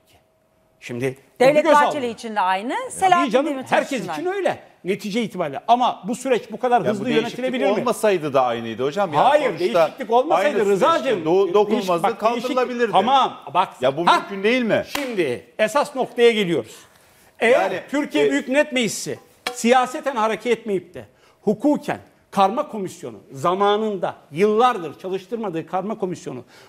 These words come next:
Speaker 1: usulüne uygun çalıştırsaydı, konjonktüre göre hareket etmeseydi, siyasi tercihlerde bulunmasaydı, o fezlekeleri önüne alıp doğru dürüst tartışıp da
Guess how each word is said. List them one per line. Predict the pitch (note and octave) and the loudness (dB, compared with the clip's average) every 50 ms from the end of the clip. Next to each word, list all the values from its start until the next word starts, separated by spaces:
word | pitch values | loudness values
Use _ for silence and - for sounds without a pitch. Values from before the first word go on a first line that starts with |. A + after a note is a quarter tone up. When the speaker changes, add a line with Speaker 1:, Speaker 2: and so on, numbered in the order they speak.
| _ | _
Speaker 1:
usulüne | - C4 A3+ - - D4 C#4 B3 A3+ A3 | -2 -2 0 2 2 2 4 2 4 2
uygun | G3 G3 F3+ F#3 | 2 2 2 -4
çalıştırsaydı, | E3 - - F#3 G#3 G#3+ G#3 - - A3 F3+ - D#4+ D#4+ A#3 - C#3+ A2+ - _ _ _ _ _ | -6 -2 -2 0 0 0 -2 -4 -10 -10 -6 -4 -4 -4 -4 -4 -6 -10 -10 _ _ _ _ _
konjonktüre | - A3+ B3+ B3+ A#3 G3+ B3 A#3+ - - A#3 A3+ A3 | 0 2 2 2 2 -2 -4 -4 -4 -4 -2 -2 0
göre | G3+ G#3+ G#3 G#3 | 0 0 0 2
hareket | F3+ F#3+ A3 G3 - A3 C4 D4 | 2 0 -2 0 0 -2 -2 -2
etmeseydi, | C#4+ - C#4+ - - A3+ F#3+ D3+ C#3 C3 - _ _ _ | 0 0 0 2 2 -2 -2 -2 -8 -14 -16 _ _ _
siyasi | - - - A#3+ C4 B3+ A#3+ - - B3 | -16 -4 2 4 4 4 2 0 -6 -10
tercihlerde | - A#3+ A#3+ A3 F3+ G3+ A3 G3 A3+ G#3+ G3 G3 F#3+ | -2 -2 -2 -2 -2 -6 -4 -2 0 0 0 0 -2
bulunmasaydı, | D#3 F#3 A#3 D#4 E4+ D#4 A3+ - - G#3+ F3+ D#3+ D#3 C3+ - - - - | 0 -2 0 0 -2 -2 -4 -2 -2 -4 -2 -4 -6 -10 -12 -18 -20 0
o | - D4 D4 | 2 2 4
fezlekeleri | C#4+ C#4 C4+ A#3+ G3+ A3+ - - G#3+ G#3 G3+ F#3 F#3+ F#3+ - | 6 4 4 4 2 -6 -6 -4 -2 -2 -2 -2 -2 0 0
önüne | B3 A#3+ A#3 A#3 A#3 A#3 | 0 2 2 0 0 0
alıp | A3 G3 F3+ E3+ - - | 0 0 0 -4 0 4
doğru | G3 G3+ A3+ A#3+ - A3 | 6 6 6 4 2 -4
dürüst | G#3+ G3+ F3+ - - - | -6 -8 -8 -10 -12 -2
tartışıp | - F#3+ G3+ G3 - A#3 - C4+ - - - | 2 2 2 2 0 -4 -4 -4 -6 -4 -4
da | - C#3+ A#2 | -4 -4 -4